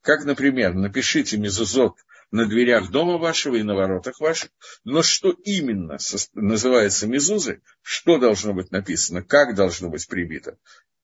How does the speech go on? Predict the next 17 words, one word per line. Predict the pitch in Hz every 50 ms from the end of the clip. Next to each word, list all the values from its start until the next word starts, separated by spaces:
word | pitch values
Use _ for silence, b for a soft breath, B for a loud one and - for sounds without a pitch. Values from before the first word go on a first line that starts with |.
| _ _ _
под | 139 139 139 147
углом, | 156 135 123 139 139 135 120 101 90
вертикально, | 95 131 - - - 156 139 - 160 139 117 92 85 85 87
горизонтально, | 90 107 123 143 147 135 135 151 151 139 - - 139 113 95 90 82 67 62 _ _ b b b b b b b _ _
туда | - 113 113 151 -
входит | 104 - - 175 160 147 139 127
отрывок | 131 - - 151 151 139 139 139
Шма | - - 127 131 127 127
Исраэль, | 120 - - 123 120 113 95 82 80
или | 90 98 113 123
там | 123 143 147 143
просто | 143 147 151 147 - - 147 143
надо | 139 139 135 127
написать | 123 113 131 120 - 143 139 -
какое-то | - 131 120 - 143 123 117 - 135
имя | 143 139 131 120
Всевышнего, | 113 - - 123 123 147 156 147 - 139 135 135 127 123